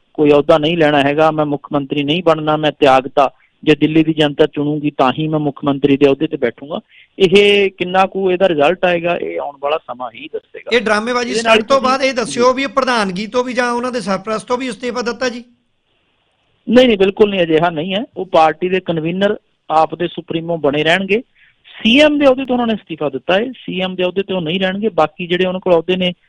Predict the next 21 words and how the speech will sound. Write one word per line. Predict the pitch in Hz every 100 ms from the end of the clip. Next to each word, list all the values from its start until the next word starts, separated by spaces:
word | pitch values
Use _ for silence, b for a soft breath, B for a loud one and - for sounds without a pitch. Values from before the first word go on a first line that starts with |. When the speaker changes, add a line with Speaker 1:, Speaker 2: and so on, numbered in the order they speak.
| _ -
Speaker 1:
ਆਪ | 147 139 139
ਦੇ | 156
ਕਨਵੀਨਰ | 156 147 156 175 175
ਨੇ | 170
ਉਹ, | 156 143 160
Speaker 2:
ਜੀ, | 220
ਜੀ, | 175 151
ਜੀ। | -
Speaker 1:
ਪਾਰਟੀ | - 151 151 170
ਦੇ | 165 165 151
ਸਰਪ੍ਰਸਤ | 147 151 160 156 - 160
ਨੇ, | 160 170
ਤੇ | 170 165 160
ਉਹ | 147 139 147 151 147 135 -
ਆਮ | 135 135
ਆਦਮੀ | 139 143
ਪਾਰਟੀ | 143 139 135 135
ਦੇ |
ਸੁਪਰੀਮੋ | 143 143 - 135 139
ਨੇ, | 160
ਉਹ | 196